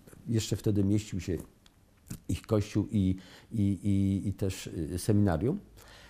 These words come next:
jest piwnica, w której możemy działać artystycznie. Bardzo się ucieszyłem i to był dziewięćdziesiąty pierwszy rok. Dziewięćdziesiąty pierwszy rok. Y, zaprosiłem przyjaciół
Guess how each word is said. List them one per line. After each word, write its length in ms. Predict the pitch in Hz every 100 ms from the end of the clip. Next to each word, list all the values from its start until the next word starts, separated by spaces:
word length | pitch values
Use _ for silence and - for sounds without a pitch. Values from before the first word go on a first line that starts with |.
| - - -
jest 280 | 110 160 160
piwnica, 560 | 175 131 147 147 156 147
w 60 |
której 240 | - 127 110
możemy 360 | 104 117 120
działać 320 | 98 104 101
artystycznie. 640 | 92 - 80 - 73 - - - _ _ _ _ _ _ -
Bardzo 320 | 95 95 104 98
się 140 | 101
ucieszyłem 560 | 85 85 82 123 143 151 - -
i 200 | 170 185 - _ _ -
to 120 | 139
był 120 | 135
dziewięćdziesiąty 720 | 113 107 98 113 110 113 110 107 _ _ _ _ _ _ _ _ _
pierwszy 340 | - 101 -
rok. 260 | - - - _ _ _ - _ _ -
Dziewięćdziesiąty 420 | 95 98 120 98
pierwszy 300 | 85 71 92
rok. 220 | 120 147 - - - - -
Y, 220 | 104 104 92
zaprosiłem 520 | 101 113 117 147 113
przyjaciół 560 | - 101 78 - 156